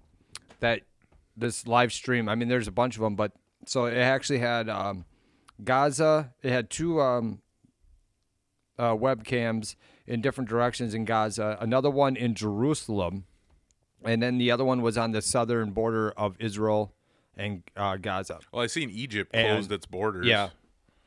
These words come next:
Speaker 2: Completely.
Speaker 1: Uh, they o-, they closed
Speaker 2: And now
Speaker 1: it.
Speaker 2: Iran is talking about invading Israel, and I'm like, "Oh, World War Three," just what, like we talked about.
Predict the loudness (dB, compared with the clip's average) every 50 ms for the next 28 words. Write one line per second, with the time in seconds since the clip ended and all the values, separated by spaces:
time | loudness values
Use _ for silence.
0 | _ _ _ _ _ _ _ _ _ _ -6 -2 0 0 2 0 0 -4 -6 -6
1 | -2 0 0 0 2 2 0 0 0 0 0 -2 -2 -2 0 2 4 6 8 8
2 | 8 8 6 6 4 4 4 4 4 2 2 0 -2 -6 -4 -2 -2 -2 -2 -2
3 | -6 -6 -4 -2 -2 -2 -4 -6 -10 -6 -4 -4 -4 -4 -6 -8 -8 -8 -6 -6
4 | -6 -4 -4 -6 -8 -8 -8 -8 -6 -6 -6 -4 -2 0 0 0 0 0 -2 -2
5 | -2 -2 -4 -4 -4 -6 -6 -4 -4 -6 -8 -8 -8 -8 -8 -6 -8 -8 -10 -10
6 | -12 -12 -14 -16 _ -8 -6 -6 -6 -8 -10 -12 -12 -12 -12